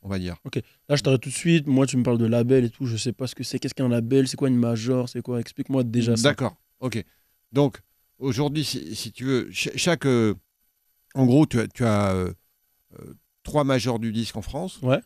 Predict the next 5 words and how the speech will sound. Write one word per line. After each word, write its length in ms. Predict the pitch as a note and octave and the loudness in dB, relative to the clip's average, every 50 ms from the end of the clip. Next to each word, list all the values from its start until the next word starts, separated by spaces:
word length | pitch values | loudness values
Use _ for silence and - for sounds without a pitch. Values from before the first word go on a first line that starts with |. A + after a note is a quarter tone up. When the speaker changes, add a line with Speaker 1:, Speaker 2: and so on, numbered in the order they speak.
| _ _ _ _ _ _ _ | _ _ _ _ _ _ _
Speaker 1:
qui 100 | - A2+ | -18 -14
sont, 400 | - - A2+ A2 G#2+ G2+ F#2 - - F2+ | -10 -6 -4 -2 -2 -2 -2 -6 -8 -10
euh, 140 | F#2+ D#2+ - | -10 -10 -10
Warner, 560 | - - G#2+ A2 A2 A#2+ A2+ A#2 A#2 A#2 A2 G2+ E2+ D#2 D#2 - _ _ _ _ _ _ _ _ _ _ _ - | -8 -4 -2 -2 0 0 2 2 2 2 2 0 -4 -8 -12 -16 _ _ _ _ _ _ _ _ _ _ _ -4
Universal 720 | A#2 A2+ A#2 A2 G#2+ A2 - - - A2 A2 G2+ F#2 E2 | 0 0 2 2 0 -2 -6 -8 -8 -6 -6 -6 -6 -6